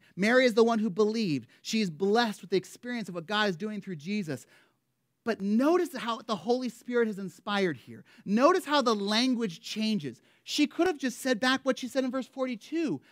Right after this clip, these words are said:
but something changes. Follow this with me. Look at verse forty-two. Elizabeth talks about blessedness in the second person.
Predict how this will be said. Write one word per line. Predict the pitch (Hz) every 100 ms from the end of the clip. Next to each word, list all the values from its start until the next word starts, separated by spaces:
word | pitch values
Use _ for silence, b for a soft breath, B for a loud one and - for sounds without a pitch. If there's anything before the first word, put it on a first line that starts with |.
| -
but | 180
something | - 294 311 262
changes. | - 254 226 151
Follow | - 285 311
this | 208
with | 170
me. | 147
Look | 202
at | 254
verse | 285
forty-two. | - 277 269 - 151 190 _ _ b b -
Elizabeth | 220 277 285 -
talks | 262 269
about | 254 226
blessedness | 165 233 247 254 233
in | 220
the | 220
second | 208 - 269 240 -
person. | 165 131 - 110